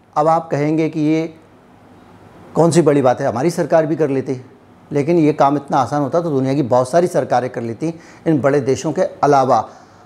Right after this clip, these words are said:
हाँ, ये जो कंपनियां हैं जिनके टीके वहाँ पे पास भी नहीं हो रहे हैं, वो हमारे जैसे देश में अलग-अलग तरह से मीडिया पे कभी रिपोर्ट आएगी, सरकार ने टीके इकट्ठे नहीं किए। बहुत सारा प्राइम टाइम बनाते हैं लोग चैनलों पे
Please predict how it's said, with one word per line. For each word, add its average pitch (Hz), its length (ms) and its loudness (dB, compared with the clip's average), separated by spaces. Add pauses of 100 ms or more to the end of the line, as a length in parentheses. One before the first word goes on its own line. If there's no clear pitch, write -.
(180)
हाँ, 160 840 -2 (460)
ये 175 340 4
जो 330 160 2
कंपनियां 226 540 0
हैं 190 160 0
जिनके 190 320 0
टीके 214 380 0
वहाँ 190 200 0
पे 208 140 0
पास 208 540 0
भी 220 120 -2
नहीं 202 160 -2
हो 170 120 -2
रहे 175 140 0
हैं, 196 340 -4 (260)
वो 208 120 4 (120)
हमारे 143 400 2
जैसे 165 320 -2
देश 151 400 -4
में 160 340 -4 (340)
अलग-अलग 190 720 2
तरह 170 240 2
से 170 300 -2
मीडिया 165 360 4
पे 170 120 -4
कभी 156 220 -2
रिपोर्ट 156 360 -4
आएगी, 151 500 0 (220)
सरकार 156 420 2
ने 151 120 -2
टीके 151 320 -4
इकट्ठे 156 340 -4
नहीं 156 160 2
किए। 147 480 -2 (200)
बहुत 175 200 2
सारा 208 160 -2
प्राइम 160 320 0
टाइम 151 220 0
बनाते 131 280 -6
हैं 123 80 -8
लोग 113 140 -6
चैनलों 113 360 -6
पे 117 240 -4